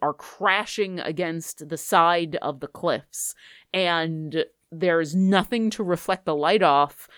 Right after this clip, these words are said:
within several feet of the island, and it is just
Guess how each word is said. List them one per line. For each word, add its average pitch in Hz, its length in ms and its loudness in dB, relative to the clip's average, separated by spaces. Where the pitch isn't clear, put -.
within 180 640 0
several 208 580 2
feet 208 500 -12
of 170 200 0
the 170 160 0
island, 185 420 -2
and 151 160 -4
it 156 100 -4
is 151 160 -2
just - 340 -8